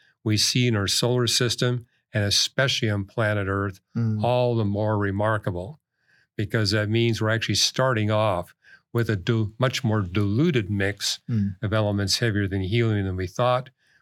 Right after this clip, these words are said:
Speaker 1: which means we're gonna need more extraordinary fine-tuning,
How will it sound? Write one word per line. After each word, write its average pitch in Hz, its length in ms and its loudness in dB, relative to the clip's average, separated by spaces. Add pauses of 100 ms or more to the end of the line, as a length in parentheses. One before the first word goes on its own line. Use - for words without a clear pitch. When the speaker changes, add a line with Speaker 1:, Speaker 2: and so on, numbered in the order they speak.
Speaker 1:
which 110 200 0
means 113 260 2
we're 117 100 0
gonna 110 260 0
need 110 280 0
more 117 280 0
extraordinary 107 800 0
fine-tuning, 107 960 -2